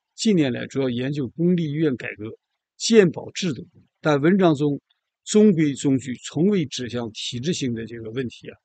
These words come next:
早在一六年，朱恒鹤参加一个主题为“深化医疗卫生体制改革”的论坛，谈及医疗监管时曾有亮点的内容。他说，监管当然一定要配套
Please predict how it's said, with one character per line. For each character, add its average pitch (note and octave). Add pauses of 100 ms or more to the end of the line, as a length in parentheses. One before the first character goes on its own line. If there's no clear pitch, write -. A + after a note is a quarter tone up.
(340)
早 C#3
在 F#3+
一 D#3+
六 B3
年， B2+
朱 D3+
恒 C3+
鹤 - (160)
参 D3
加 C#3+
一 B2+
个 C3
主 A2+
题 C#3+
为 C3+ (320)
“深 G3+
化 D#3
医 D3+
疗 C#3
卫 D#3+
生 D3
体 -
制 C#3+
改 A#2+ (120)
革” C#3+
的 C3
论 B2+
坛， G2+
谈 D#3+
及 C#3+ (340)
医 G3
疗 A#2+
监 F#3+
管 B2+
时 A#2+
曾 C#3
有 A2
亮 D3
点 A2
的 G#2+
内 B2+
容。 A2 (160)
他 D3
说， C#3
监 F#3+
管 B2
当 D3
然 C3+
一 B2+
定 C#3+
要 B2
配 E3+
套 -